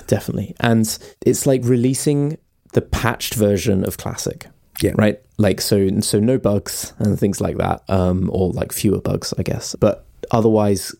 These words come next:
Speaker 1: kept it fairly faithful. Like, it's basically, like, just before,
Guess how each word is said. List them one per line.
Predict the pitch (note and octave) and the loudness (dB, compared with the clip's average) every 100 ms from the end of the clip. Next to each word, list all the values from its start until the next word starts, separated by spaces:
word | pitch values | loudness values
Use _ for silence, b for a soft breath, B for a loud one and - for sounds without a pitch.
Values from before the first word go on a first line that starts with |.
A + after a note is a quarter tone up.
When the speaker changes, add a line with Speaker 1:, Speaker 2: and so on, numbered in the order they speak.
| - | -6
Speaker 1:
kept | - - | -4 0
it | A#2 | 0
fairly | - G#2 F#2+ | 2 0 0
faithful. | F2+ - F#2+ F#2+ - F2 - - | -4 -2 0 0 -2 -4 -4 -2
Like, | G#2+ - | 0 0
it's | - - | 0 0
basically, | A2+ A2 G#2+ G2+ | 0 2 2 2
like, | F#2+ | 0
just | G#2 G#2 - | 0 -2 -2
before, | A2 - F#2 F2+ | -6 0 2 2